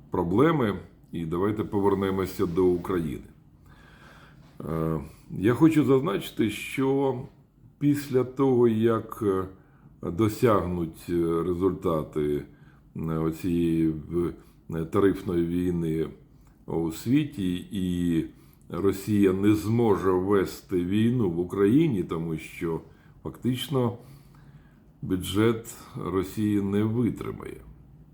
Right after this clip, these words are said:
Ми будемо готуватися до великих змін і в Україні. І, до речі, е, вже,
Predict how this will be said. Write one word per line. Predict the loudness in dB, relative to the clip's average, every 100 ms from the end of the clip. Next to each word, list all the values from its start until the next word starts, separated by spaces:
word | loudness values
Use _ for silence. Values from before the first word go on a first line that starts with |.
| -20 -20 -20 -20 -20 -12
Ми | -8 -6
будемо | -4 -2 0 0
готуватися | -2 -4 -4 -6 -6 -8 -6 -6 -4
до | -4 -6 -6 -10 -16 -20 -20 -8
великих | -2 -2 -2 -2
змін | -4 -4 -6 -4 -6
і | -4
в |
Україні. | -4 -2 -2 -2 -8 -16 -20 -20 -20 _ _ -20 -20 -10
І, | -4 -2 -2 -2
до | 0
речі, | 0 0 -2 0 2 2
е, | -2 -10 _ -20 -20 _ -12 -8 -8 -8 -10
вже, | -8 0 2 2